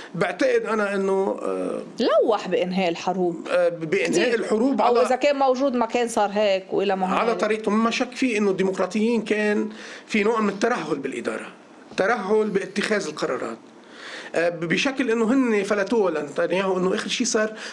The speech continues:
Speaker 1: مستخف بهيبه امريكا، الطريقه اللي كان عم يستخف فيها بالرئيس
Speaker 2: واضح.
Speaker 1: الامريكاني، اللي عم يستخف فيها بوزير الخارجيه، اللي عم يستخف فيها، وكان عم يستدرجهم ويجبرهم يبعثوا له اسلحه، مثل صبي منزوع عندك ودروغيه، وبنفس الوقت عم يجبري.
Speaker 2: مجبورة فيه.
Speaker 1: مجبورة فيه.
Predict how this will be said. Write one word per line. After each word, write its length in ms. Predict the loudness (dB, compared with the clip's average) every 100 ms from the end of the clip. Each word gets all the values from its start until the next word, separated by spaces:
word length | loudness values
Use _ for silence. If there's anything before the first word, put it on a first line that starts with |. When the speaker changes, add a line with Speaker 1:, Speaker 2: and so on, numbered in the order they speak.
| -4
Speaker 1:
مستخف 480 | -2 0 -2 -2 -6
بهيبه 400 | -4 -4 -4 -6
امريكا، 300 | -6 -6 -6
الطريقه 380 | -2 0 0
اللي 120 | 0 0
كان 180 | 0
عم 120 | 0 -2
يستخف 300 | -2 -4 -4
فيها 240 | 0 0
بالرئيس 240 | 2 2
Speaker 2:
واضح. 140 | 0 -2
Speaker 1:
الامريكاني، 540 | -2 -2 -2 -2 -4 -10 -16 -14 -6
اللي 120 | -4
عم 80 | -2
يستخف 280 | -2 -4 -2
فيها 220 | 0 0
بوزير 380 | 2 0 2 0
الخارجيه، 480 | 0 -4 -2 -2 -2
اللي 100 | -2
عم 80 |
يستخف 260 | -4 -2 -4
فيها، 280 | 0 0 0 -6 -8 -6
وكان 240 | 0 0
عم 140 | 2 0
يستدرجهم 560 | 0 0 2 2 2
ويجبرهم 460 | 2 2 2 2 0
يبعثوا 340 | -2 -2 -2
له 160 | -2 -2
اسلحه، 400 | -4 -6 -6 -10 -14 -14 -6 -4
مثل 120 | -4
صبي 320 | -2 0 2
منزوع 460 | 0 2 2 2 0
عندك 320 | 0 0 -2 -8 -10
ودروغيه، 800 | -6 -4 -2 0 2 2 4 2
وبنفس 340 | 2 0 0
الوقت 340 | 0 2 0 -4 -10 -12 -10 -2
عم 160 | 0 2
يجبري. 240 | 4 2
Speaker 2:
مجبورة 360 | 2 2 2 0
فيه. 260 | -2 -4 -2 -4
Speaker 1:
مجبورة 380 | 0 2 2
فيه. 200 | 0 -4